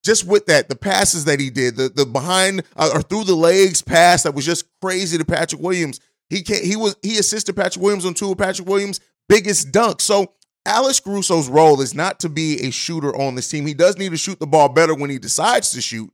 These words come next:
but that's not his role. He affects the game in so many other areas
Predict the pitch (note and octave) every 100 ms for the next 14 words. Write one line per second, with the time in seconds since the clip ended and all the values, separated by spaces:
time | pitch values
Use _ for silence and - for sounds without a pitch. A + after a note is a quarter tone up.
0 | _ _ _ F#3+ E3+ - A3+ A3+ G#3 G3
1 | F3 G3+ F3 E3+ G#3+ F#3+ G3+ G3 - F3
2 | F3+ F3+ D#3+ - G3+ G3 G3+ F#3 F3+ F3+
3 | F#3 G#3 F#3+ E3+